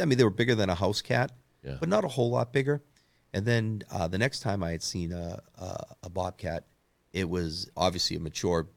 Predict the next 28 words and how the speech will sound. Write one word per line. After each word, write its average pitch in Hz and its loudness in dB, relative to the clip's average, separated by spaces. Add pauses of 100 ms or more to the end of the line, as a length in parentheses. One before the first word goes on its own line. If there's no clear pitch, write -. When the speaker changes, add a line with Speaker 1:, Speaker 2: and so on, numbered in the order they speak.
Speaker 1:
you 82 -8
know, 80 -2
larger 82 0
one, 92 2
and 82 0
it 85 0
was, 78 -6
it 101 -2
was 90 0
sizable. - -2 (260)
I 92 0
mean, 90 4
it 90 2
wasn't 104 4
big 98 4
like 85 2
a, 80 0
like 80 0
a 80 0
lab 82 4
or 87 -2
anything 82 -4
like 82 0
Speaker 2:
Right, 80 0
Speaker 1:
that, 85 4
Speaker 2:
right, 85 2
Speaker 1:
but 80 -4
Speaker 2:
yeah. 80 -4